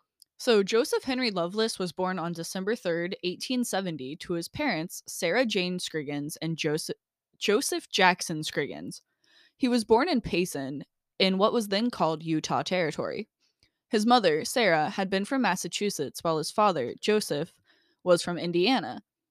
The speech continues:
His parents were early pioneers in the Latter-day Saints movement, and that's how the family ended up in Utah Territory. In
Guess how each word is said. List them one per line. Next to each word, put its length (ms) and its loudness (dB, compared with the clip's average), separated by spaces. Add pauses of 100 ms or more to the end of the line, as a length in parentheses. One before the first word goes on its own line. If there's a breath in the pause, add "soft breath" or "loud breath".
(160)
His 160 2
parents 320 2
were 160 2
early 280 2
pioneers 520 -2
in 100 -2
the 80 0
Latter-day 400 0
Saints 400 -4
movement, 460 -4
and 160 -2
that's 180 2
how 100 -2
the 120 -4
family 420 -2
ended 240 -2
up 140 -4 (100)
in 140 -2
Utah 320 -4
Territory. 600 -2 (880)
In 260 6